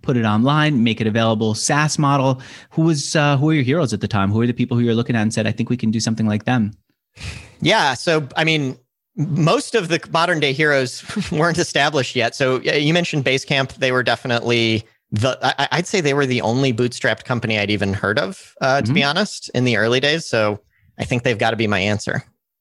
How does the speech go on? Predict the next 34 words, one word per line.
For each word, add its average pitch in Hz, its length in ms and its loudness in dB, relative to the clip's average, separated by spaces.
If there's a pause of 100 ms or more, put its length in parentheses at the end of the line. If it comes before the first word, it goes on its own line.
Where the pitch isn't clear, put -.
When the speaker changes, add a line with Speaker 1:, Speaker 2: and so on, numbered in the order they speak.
(200)
Speaker 1:
And 135 80 0
they 175 60 2
were 254 120 2
really 165 260 2
good 117 400 0
about 104 400 -2
writing 120 680 2
and 101 420 0
teaching 127 480 0
their 113 140 0
process 113 720 0
and 107 200 2
condensing 131 840 0
their 120 180 2
ideas 110 520 2
into 104 240 0
simple, 117 680 0 (680)
combative, 107 1000 0
but 98 240 -4
clear 101 880 0 (100)
and 107 140 0
sensical 98 500 -2
messages, 92 500 -2
right? 127 360 -2 (560)
Speaker 2:
Yeah, 220 120 2
I 196 40 2
mean, 190 120 2
you 190 80 2
said 196 160 0
at 196 80 0
the 175 80 -8
beginning 147 420 0
kind 143 220 -2
of 123 240 -4